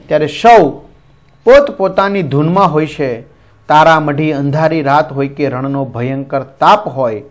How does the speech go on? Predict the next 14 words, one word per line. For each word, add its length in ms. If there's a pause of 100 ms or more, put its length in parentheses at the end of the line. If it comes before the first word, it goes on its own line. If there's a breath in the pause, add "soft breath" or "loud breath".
(440 soft breath)
અર્થાત 560
ગમે 300
તેવી 220
પરિસ્થિતિ 560
હોય, 360 (580 soft breath)
માણસે 420
પોતાની 480
વ્યથા 360
એકલા 580
જ 160
સહન 360
કરવાની 460
હોય 240
છે. 380